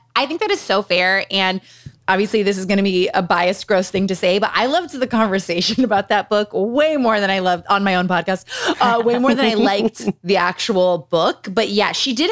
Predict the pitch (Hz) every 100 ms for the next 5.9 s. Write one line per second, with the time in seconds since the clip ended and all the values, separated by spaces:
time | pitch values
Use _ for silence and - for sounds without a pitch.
0 | 427 392 - 285 294 262 254 254 208 202
1 | 196 202 202 214 202 190 - - 196 180
2 | 170 175 175 190 175 156 170 165 165 165
3 | 170 160 165 160 156 147 160 160 156 147
4 | 156 170 160 165 165 - 170 165 165 156
5 | 165 160 160 151 151 175 165 165